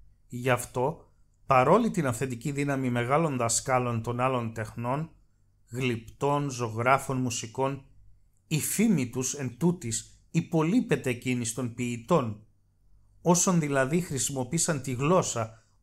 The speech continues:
ως άλλα ιερογλυφικά της σκέψης τους. Γιατί δεν θα μπορούσαν ποτέ δύο εκτελεστές ανάλογης δεξιοτεχνίας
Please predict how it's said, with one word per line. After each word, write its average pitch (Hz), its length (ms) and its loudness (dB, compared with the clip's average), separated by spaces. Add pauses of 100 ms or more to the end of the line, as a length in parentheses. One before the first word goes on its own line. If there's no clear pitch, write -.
ως 165 420 2
άλλα 156 480 4
ιερογλυφικά 139 1080 2
της - 180 -4
σκέψης - 560 0
τους. - 400 -12 (800)
Γιατί 143 380 0
δεν 175 260 2
θα 185 100 0
μπορούσαν 143 540 -2
ποτέ 127 520 -4 (240)
δύο 180 340 4
εκτελεστές 147 960 0
ανάλογης 131 680 0
δεξιοτεχνίας 117 1000 -6